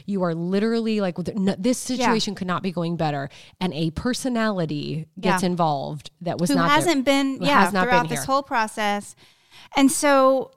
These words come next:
Speaker 2: and the way he treated me and the way he talked to me was like, I can't, I mean, I was crying just all the time.
Speaker 1: Oh my God.
Speaker 2: Um,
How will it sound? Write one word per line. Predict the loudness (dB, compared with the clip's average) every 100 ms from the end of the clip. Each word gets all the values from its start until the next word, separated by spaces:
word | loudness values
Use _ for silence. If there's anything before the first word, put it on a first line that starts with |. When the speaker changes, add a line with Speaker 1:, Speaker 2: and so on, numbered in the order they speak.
| -2
Speaker 2:
and | 2 4
the | 2
way | 2 2 2
he | 0 -4
treated | -4 -4 -2 -2 -2
me | -2 -2 -2
and | -2
the | -2
way | -4
he | -4
talked | -10 -6 -6 -4 -6
to | -6
me | -4 -4 -4 -6
was | -6 -8 -10
like, | -6 -6 -6 -8 -10
I |
can't, | -10 -12 -12
I | -6
mean, | -2 -2 -4 -6
I | -4 -2
was | -4 -8
crying | -6 -4 -2 -2 -4 -6 -8 -16 -14
just | -6 -6 -6 -14 -20 _
all | -6 -4 -4 -6
the | -12
time. | -10 -8 -8 -8
Speaker 1:
Oh | -10 -10
my | -18 _ _ -20 -4 4
God. | 6 6 4
Speaker 2:
Um, | 0